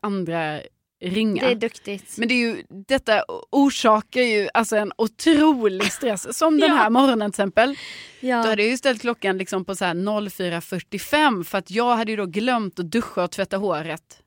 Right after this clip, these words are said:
Speaker 1: igår.
Speaker 2: Mm.
Speaker 1: Och det kom jag på när klockan var kanske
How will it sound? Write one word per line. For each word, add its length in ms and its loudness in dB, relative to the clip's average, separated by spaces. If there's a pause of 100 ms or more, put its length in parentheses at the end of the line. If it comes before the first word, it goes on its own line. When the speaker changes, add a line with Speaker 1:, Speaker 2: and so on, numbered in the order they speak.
(120)
Speaker 1:
igår. 400 -6 (220)
Speaker 2:
Mm. 320 -8 (180)
Speaker 1:
Och 60 0
det 80 0
kom 180 0
jag 140 2
på 260 -2
när 160 0
klockan 320 -4
var 120 0
kanske 440 -8